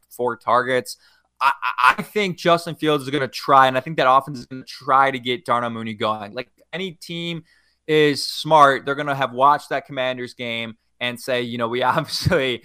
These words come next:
gotta put a little pressure on D J Moore." I mean, there's three players in the Bears offense that caught that, that caught passes in that game, and,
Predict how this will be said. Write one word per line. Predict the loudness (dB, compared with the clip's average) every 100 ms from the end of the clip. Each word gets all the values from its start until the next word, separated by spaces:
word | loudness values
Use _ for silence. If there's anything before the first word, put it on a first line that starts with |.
| -14 -12 -2
gotta | -2
put | 0 -2 -2
a |
little | -2 -4
pressure | -2 -2 -2 -6
on | -6
D | -8 -6
J | -6
Moore." | -2 2 2
I |
mean, | 2 -4
there's | -8 -8
three | -8 -6
players | -4 -4 -4
in | -8
the |
Bears | -4 -2 2
offense | 2 2 -6 -8
that | -8 -2
caught | 0 0 0
that, | -2 -2 -4 -8
that | -4
caught | 0 0 2
passes | 0 0 -4
in | -10
that | -8 -8 -8
game, | -8 -6 -6
and, | -8 -10